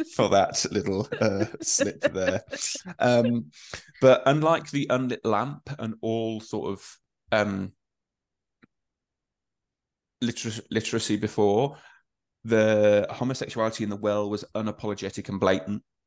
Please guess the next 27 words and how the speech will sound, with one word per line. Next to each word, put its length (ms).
So 180
Stephen 760
first 320
falls 220
in 100
love 140
for 140
the 80
housemaid, 640
age 220
seven. 580
Age 220
twenty-one, 640
she 160
falls 360
in 140
love 180
with 140
neighbour 420
Angela 340
Crosby. 680
And 160
in 140
one 220
scene 380
together, 580
quote, 460